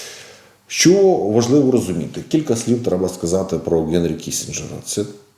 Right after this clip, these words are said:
важливо. Це американський політик, дипломат, політолог німецько-єврейського походження, який був державним секретарем Сполучених Штатів і радником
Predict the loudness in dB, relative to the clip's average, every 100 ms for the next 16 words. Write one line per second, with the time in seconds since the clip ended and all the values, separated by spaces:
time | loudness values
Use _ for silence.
0 | _ 2 4 4 0 -10 -14 -20 _ _
1 | _ -20 -20 -2 0 2 2 4 2 2
2 | -2 0 0 -2 -4 -2 -2 -2 -4 -2
3 | -4 -6 -8 -14 -16 -8 -4 -4 -4 -2
4 | 2 0 -2 -4 0 2 4 2 0 -2
5 | -2 -2 -2 -2 -2 -4 -8 -8 -10 -10
6 | -8 -6 -4 -4 -4 -6 -8 -16 _ _
7 | -20 -18 -10 -10 -10 -16 -2 0 2 2
8 | 4 4 2 0 0 2 2 2 2 2
9 | 2 0 -6 -8 -2 -2 -2 -4 -4 -4
10 | -4 -6 -8 -6 -6 -6 -8 -10 -10 -10
11 | -6 2 4 4 0 -4 -6 -2 -2 -2